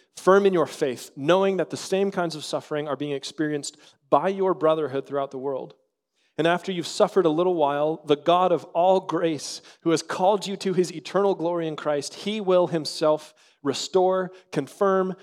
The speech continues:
strengthen, and establish you." So to him be the dominion forever and ever.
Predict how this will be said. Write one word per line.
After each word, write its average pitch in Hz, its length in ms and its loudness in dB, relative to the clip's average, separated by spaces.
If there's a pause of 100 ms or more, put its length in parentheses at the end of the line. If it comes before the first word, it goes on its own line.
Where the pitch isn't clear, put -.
strengthen, 185 760 0
and 151 100 -2
establish 131 640 -4
you." - 160 -16 (600)
So 143 140 2
to 220 300 -4
him 196 340 4
be 170 100 -2
the 143 140 -6
dominion 170 480 -2
forever 165 420 -2
and 156 80 -2
ever. 143 340 -4